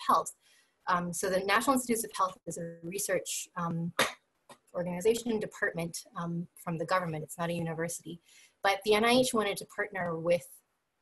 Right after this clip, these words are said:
scholarships and cer-, and Oxford and Cambridge in particular to have students come in and do re-, research jointly between the U K and the N I H. Um, and so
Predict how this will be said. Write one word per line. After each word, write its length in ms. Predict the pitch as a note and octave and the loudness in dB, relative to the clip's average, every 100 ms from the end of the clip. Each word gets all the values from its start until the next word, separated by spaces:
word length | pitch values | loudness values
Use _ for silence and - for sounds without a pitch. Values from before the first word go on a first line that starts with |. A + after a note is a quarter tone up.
| _ | _
scholarships 540 | - G3+ F#3 F#3+ G#3+ G3 | 0 4 4 4 -2 -4
and 200 | G3 F#3 | -6 -6
cer-, 220 | F#3+ A#3+ | -6 -6
and 380 | F#3 F3+ F3 F3+ E3 | -4 -2 -2 -2 -2
Oxford 300 | F3 - F3+ | -2 -2 -8
and 100 | F3 | -2
Cambridge 380 | G#3 G#3 F#3 | -2 -2 -6
in 100 | F3+ | -6
particular 440 | F3 F3 G#3 G3 F3 | -8 -10 -6 -4 -2
to 60 | |
have 240 | E3+ F3+ F3 | 0 -2 -2
students 480 | - G3 G3 F3 - | -6 -6 -4 -6 -8
come 240 | - E3+ | -6 -4
in 240 | E3+ E3+ E3+ _ _ - | -2 -4 -8 _ _ -10
and 120 | F3 E3 | -6 -4
do 140 | F3 | -2
re-, 220 | E3+ E3+ - | -2 -4 -4
research 420 | F3 F3 E3+ E3+ | -4 -2 -2 -4
jointly 340 | - F3+ F3 D#3+ | 0 0 0 -4
between 560 | - - F3+ E3+ E3 F3 - _ _ _ - | -4 -6 -2 -2 -2 -6 -8 _ _ _ -8
the 80 | |
U 120 | D#3+ D#3 | -6 -4
K 360 | - D#3+ D#3 - | 0 0 0 -2
and 320 | E3 E3 D#3 | -2 -2 -2
the 200 | E3 D#3+ | -4 -2
N 80 | E3 | 2
I 80 | F3+ | 4
H. 340 | C#4+ F3 - - | 4 2 -2 -2
Um, 280 | E3+ E3+ E3+ | 0 0 0
and 160 | F3 E3+ | -2 0
so 360 | F#3 F3 F3 | 2 4 2